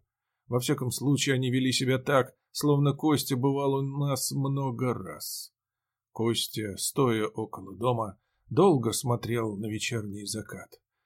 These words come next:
С нашего холма открывается удивительный вид на соседнюю долину и лес, протянувшийся сразу за речкой. "Нравится?" — спросил я его. Он молча кивнул.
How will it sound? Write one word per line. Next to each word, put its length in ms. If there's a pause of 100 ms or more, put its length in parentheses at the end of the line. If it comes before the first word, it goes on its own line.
С 140
нашего 320
холма 420
открывается 680
удивительный 680
вид 260
на 80
соседнюю 600
долину 500
и 180
лес, 500 (260)
протянувшийся 880
сразу 520
за 200
речкой. 600 (760)
"Нравится?" — 640 (240)
спросил 580
я 200
его. 300 (480)
Он 240
молча 580
кивнул. 540